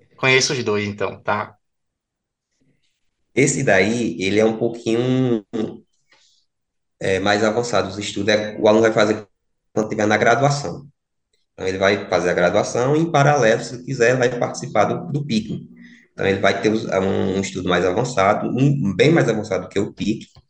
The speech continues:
Speaker 2: E a bolsa, o, o, a parte financeira é de setecentos e cinquenta. E em algumas situações, o aluno, ele consegue migrar já para o mestrado.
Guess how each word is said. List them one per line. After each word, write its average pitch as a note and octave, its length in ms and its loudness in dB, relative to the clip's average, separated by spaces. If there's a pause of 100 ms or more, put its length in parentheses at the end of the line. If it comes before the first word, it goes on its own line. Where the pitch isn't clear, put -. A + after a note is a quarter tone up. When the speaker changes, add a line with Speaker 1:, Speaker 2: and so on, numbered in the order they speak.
(640)
Speaker 2:
E C3 160 2
a D#3 100 6
bolsa, A2+ 360 4
o, F2+ 440 -2
o, - 60 -8
a F2+ 280 0
parte F2+ 220 -2
financeira G#2 420 0
é G#2 40 2
de G#2 100 -4
setecentos - 480 -2
e - 20 -12
cinquenta. F2 320 0 (460)
E A#2+ 140 2
em D3 40 8
algumas D3 340 6
situações, B2 640 2
o C3+ 80 2
aluno, B2 200 4
ele B2 140 -2
consegue A#2+ 440 -2
migrar A2 320 2
já G#2+ 120 -2
para G#2+ 180 -4
o A2 40 2
mestrado. - 600 -4